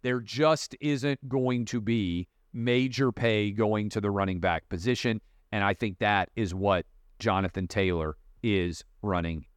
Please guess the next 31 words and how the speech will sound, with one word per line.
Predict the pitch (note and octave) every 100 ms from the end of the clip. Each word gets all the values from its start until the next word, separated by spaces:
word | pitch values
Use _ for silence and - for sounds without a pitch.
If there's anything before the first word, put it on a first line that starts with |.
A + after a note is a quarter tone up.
| -
into. | A2 F2 C#2+ G#1+ _ _
All | F#3
right. | D#3 - _ _ _ -
Uh, | D3+ C#3+
I | D#3
love | E3 G3+ G#3
all | F#3+ F#3
of | E3+
you. | E3+ F3 - _ B2
D | F3+
bap | F#3+ F3+ F3+
unless | D#3+ D3+
you | D3+
need | C#3
to | B2+ B2+
S | D3
bap. | D#3 C#3 -
Tomorrow, | D3 C#3 D3+ D#3
college | C#3+ C#3 C3 B2 -
football | D3+ C#3 B2+
kicks | - B2 -
off. | C#3 C#3 C#3
Look | B2+
forward | - C3+
to | A#2+
hanging | A#2+ A#2+ A2+
out | A2+
with | A2+ G#2+
you | G#2+
guys | G2 F#2+ F2+
then. | A#2+ C#3 C3+